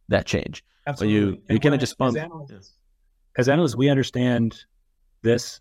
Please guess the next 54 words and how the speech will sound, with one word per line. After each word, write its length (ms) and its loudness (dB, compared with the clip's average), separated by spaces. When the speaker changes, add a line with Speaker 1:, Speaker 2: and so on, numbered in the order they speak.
Speaker 2:
I 100 0
think, 140 0
more 160 4
than 120 0
most. 460 0
Fuel 220 0
has 160 0
diminishing 400 -2
returns, 680 -12
right? 220 -2
If 100 -4
you, 460 4
you 80 0
know, 100 4
once 300 0
you've 200 0
pumped, 420 -2
once 220 -2
you've 120 -2
gotten 300 2
to 140 0
a 60 2
certain 320 0
level 300 2
of 100 2
model 320 0
complexity, 680 -6
you're 140 2
not 180 2
gonna 160 2
get 120 2
that 160 0
much 200 -2
more 180 0
gain 480 -2
by 260 0
building 320 2
a 60 0
better 420 2
A 120 -4
I 100 -6
model, 380 -20
right? 240 -4
It, 80 -2
it 200 0
might 140 2
be 60 2
a 60 4
little 160 0
bit 120 0
more, 300 -2
might 140 -4
be 100 0
valuable, 560 0